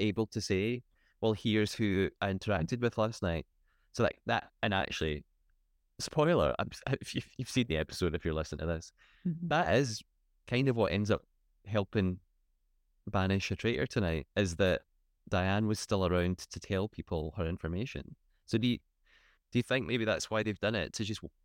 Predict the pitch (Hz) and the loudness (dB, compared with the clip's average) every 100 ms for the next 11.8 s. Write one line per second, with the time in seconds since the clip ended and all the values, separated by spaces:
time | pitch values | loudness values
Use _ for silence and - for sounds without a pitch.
0 | _ - 107 110 113 107 - 95 98 123 | _ -6 -2 -2 -4 -4 -4 -2 -2 -2
1 | 151 156 - 107 104 - - - - - | -4 -4 -6 -4 -4 -4 -6 -4 -4 -6
2 | 147 151 160 - - - 262 - 254 208 | -8 -6 -4 -2 -2 0 0 2 2 2
3 | 240 226 - - - 254 247 - - - | 2 2 0 -6 0 2 2 -2 -10 2
4 | 254 - 214 196 233 233 233 254 233 - | 2 4 0 2 0 0 0 0 0 0
5 | 185 190 - - 247 196 175 175 185 220 | 2 2 0 2 4 4 4 4 4 4
6 | 202 - _ _ - 196 180 175 165 147 | 2 -2 _ _ -2 2 4 4 2 2
7 | 139 143 170 - 147 147 165 147 _ _ | -2 0 -2 -2 -2 2 2 -2 _ _
8 | _ _ - 175 170 175 - 175 160 _ | _ _ 0 4 4 4 2 0 0 _
9 | - 165 - 156 - 196 190 165 156 151 | -6 -2 0 0 2 2 2 2 2 0
10 | _ _ _ _ - 165 175 160 175 160 | _ _ _ _ -8 -2 2 2 4 4
11 | 147 - 151 131 151 147 - | 2 2 0 0 0 2 0